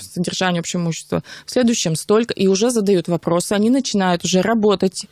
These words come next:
Speaker 2: э, с этими вопросами,
Speaker 1: Мгм.
Speaker 2: обращаются в управляющую компанию, мы вместе с ними даже проходим квартиры,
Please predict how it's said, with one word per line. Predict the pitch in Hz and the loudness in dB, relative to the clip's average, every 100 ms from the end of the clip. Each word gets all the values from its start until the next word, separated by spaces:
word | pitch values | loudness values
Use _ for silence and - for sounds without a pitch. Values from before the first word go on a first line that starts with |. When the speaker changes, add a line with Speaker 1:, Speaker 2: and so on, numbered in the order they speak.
| - - | -18 -4
Speaker 2:
э, | 208 196 | 0 0
с | - | 2
этими | 214 202 208 196 | 0 2 2 2
вопросами, | 196 196 196 - 190 | 0 0 -2 -2 -4
Speaker 1:
Мгм. | 180 - - - | -6 -10 -10 -2
Speaker 2:
обращаются | 196 202 - 277 269 208 | 2 2 2 0 2 0
в | |
управляющую | 190 196 208 233 - 233 | 2 0 2 0 0 -2
компанию, | 226 220 180 175 170 | 0 0 0 0 2
мы | 185 | 2
вместе | 208 233 - 220 | 2 2 0 -2
с | 233 | 2
ними | 254 | 4
даже | 226 202 202 | 4 2 0
проходим | - 190 - 226 240 | -2 -2 0 2 2
квартиры, | 190 190 220 - 185 165 180 | 2 -2 -2 2 2 4 2